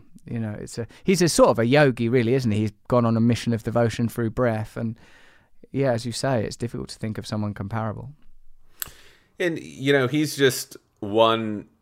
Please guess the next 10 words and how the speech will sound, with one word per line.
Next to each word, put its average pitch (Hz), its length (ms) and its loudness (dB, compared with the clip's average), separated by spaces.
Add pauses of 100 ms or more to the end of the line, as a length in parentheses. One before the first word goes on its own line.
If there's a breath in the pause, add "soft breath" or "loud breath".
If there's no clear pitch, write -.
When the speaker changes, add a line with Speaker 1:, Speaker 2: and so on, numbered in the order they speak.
(100)
Speaker 2:
person 104 420 2
in 90 120 -6
a 87 60 0
long 90 420 0
line 95 340 -2
of 90 140 -8
people 85 380 -6
who 87 140 -6
have 80 140 -6
been 85 260 -6